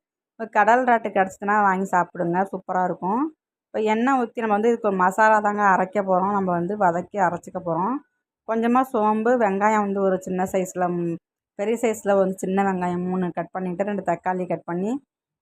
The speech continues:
வதக்கி எடுத்துக்கோ. ரொம்ப வதங்கணும்னு அவசியம் இல்ல. அதோட பச்சை ஸ்மெல் போறது வரைக்கும் வதக்கிக்கலாம். ஒரு கொத்து கருவேப்பிலை போட்டுக்கோங்க.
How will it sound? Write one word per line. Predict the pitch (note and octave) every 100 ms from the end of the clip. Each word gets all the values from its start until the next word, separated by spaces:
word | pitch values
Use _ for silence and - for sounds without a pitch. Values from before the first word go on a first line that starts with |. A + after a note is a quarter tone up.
| -
வதக்கி | F#3 F#3 G3
எடுத்துக்கோ. | F#3+ F#3 G#3
ரொம்ப | G3 F#3 G#3+
வதங்கணும்னு | B3 G#3 G3+ G3+ G3 G3+
அவசியம் | F#3+ F3+ - F#3 F3+
இல்ல. | F3 G#3 C4+ - _ _ -
அதோட | G3 G#3
பச்சை | G3+ F#3+ A#3
ஸ்மெல் | A3 A#3 G#3+
போறது | G3+ F#3+ F#3+
வரைக்கும் | F3+ F3+ G3
வதக்கிக்கலாம். | F3+ E3+ F3 E3+ F#3 A3
ஒரு | G#3 G3
கொத்து | E3 F#3+
கருவேப்பிலை | F3+ E3+ F3+ F3+
போட்டுக்கோங்க. | F3 D#3+ - D#3+ E3